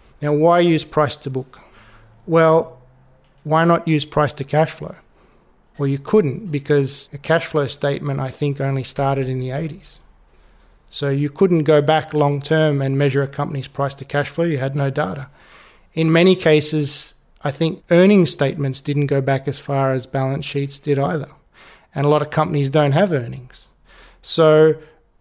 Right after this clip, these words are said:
price to book, I would argue, the choice to use that was largely determined by the data and not necessarily whether it was the best way to measure what you wanted to measure. And I see that pattern a lot in quant research, where you can see the researcher has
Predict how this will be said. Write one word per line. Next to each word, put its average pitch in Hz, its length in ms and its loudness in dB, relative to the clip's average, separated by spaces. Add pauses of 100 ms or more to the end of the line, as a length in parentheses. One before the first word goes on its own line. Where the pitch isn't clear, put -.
(180)
price 208 300 2
to 156 140 -2
book, 170 520 2
I 156 120 4
would 151 180 6
argue, 143 500 0
the 135 100 -2
choice 156 420 2
to - 140 -10
use 151 300 2
that 127 260 -6
was 143 140 -2
largely 156 500 0
determined 139 680 -4
by 135 180 -2
the 120 100 -8
data 147 580 -2 (300)
and 143 100 -4
not 175 140 -4
necessarily 147 680 -2
whether 135 320 -2
it 190 100 -10
was 143 160 -6
the 139 100 -12
best 143 380 -4
way 139 140 -2
to 135 80 -4
measure 139 380 -2
what 131 180 -8
you 147 100 -6
wanted 135 300 -8
to - 100 -12
measure. 139 320 -8 (220)
And 160 140 4
I 156 80 4
see 226 240 4
that 190 240 4
pattern 156 360 -2
a 139 60 0
lot 170 380 2
in 139 120 -2
quant 151 360 0
research, 151 580 0
where 147 240 0 (360)
you 160 120 -2
can 160 160 2
see 196 260 4
the 165 140 6
researcher 156 640 2
has 139 300 0